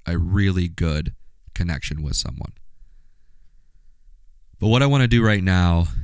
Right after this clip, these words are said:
is give those of you who are dating again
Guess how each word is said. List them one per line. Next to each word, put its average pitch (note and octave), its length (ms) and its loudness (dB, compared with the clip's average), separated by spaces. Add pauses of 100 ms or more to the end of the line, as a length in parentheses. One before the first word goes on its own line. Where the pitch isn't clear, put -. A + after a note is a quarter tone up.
(140)
is F2+ 600 0 (600)
give G#2 680 0
those F#2+ 340 0
of F#2+ 140 0
you E2+ 540 0 (120)
who F#2 280 0
are E2+ 560 0 (1600)
dating G2+ 460 2
again F2 560 0